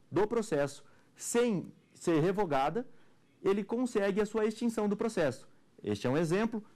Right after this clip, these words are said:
de uma causa extintiva de punibilidade que não está no rol do artigo cento e sete do Código Penal. Assim, este rol que eu mencionei durante a aula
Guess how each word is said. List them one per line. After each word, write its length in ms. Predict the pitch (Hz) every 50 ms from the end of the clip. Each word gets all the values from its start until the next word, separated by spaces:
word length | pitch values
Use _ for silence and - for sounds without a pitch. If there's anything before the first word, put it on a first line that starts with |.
| - -
de 80 | 135 165
uma 160 | 175 175 165
causa 380 | 165 - 208 220 233 240 226 226
extintiva 420 | 214 - 196 180 - 175 151 156
de 80 | 139 135
punibilidade 640 | - 185 190 180 170 165 151 139 160 170 170 160
que 100 | - -
não 260 | 208 208 214 233 254 269
está 240 | 262 - - 220
no 80 | 214 214
rol 220 | 175 185 190 196
do 80 | 180 196
artigo 320 | 190 185 - 214 180 185
cento 240 | 180 - 220 226 214
e 40 | 220
sete 340 | 208 - 208 208 220 208 190
do 80 | 165
Código 280 | 156 156 139 120 113 -
Penal. 280 | - 123 110 98 85 - - _ _ _ _ _ _ -
Assim, 400 | - 131 127 - - 190 233 240 - - - _ _ _ _ -
este 280 | - 208 240 233 - 240
rol 260 | 175 190 208 196 175
que 100 | 160 -
eu 80 | 160 143
mencionei 440 | 131 131 127 - 147 139 139 135 131
durante 280 | 139 135 135 131 -
a 60 | 151
aula 180 | 156 185 196 196